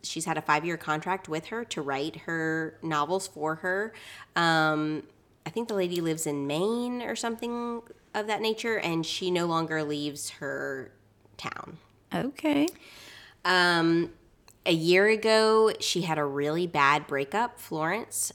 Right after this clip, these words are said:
Speaker 1: and, um, she doesn't really believe in romance anymore. And so she's been having a really hard time finishing her fourth and final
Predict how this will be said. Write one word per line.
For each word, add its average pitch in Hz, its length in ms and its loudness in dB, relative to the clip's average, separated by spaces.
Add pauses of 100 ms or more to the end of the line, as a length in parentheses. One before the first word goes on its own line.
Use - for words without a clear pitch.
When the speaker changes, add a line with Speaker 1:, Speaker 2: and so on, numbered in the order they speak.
(120)
Speaker 1:
and, 160 520 2
um, 151 680 2 (480)
she - 320 -2
doesn't 202 240 6
really 214 180 6
believe 185 300 4
in 175 80 2
romance 143 520 -2
anymore. 147 580 -6 (100)
And 160 180 2
so 160 280 2
she's 180 640 0
been 165 400 -2
having 165 800 0 (100)
a 156 80 0
really 156 380 2
hard 156 380 2
time 143 680 -2 (300)
finishing 160 640 0 (140)
her 143 320 0 (120)
fourth 147 460 -2 (340)
and 156 120 -6
final 131 640 -4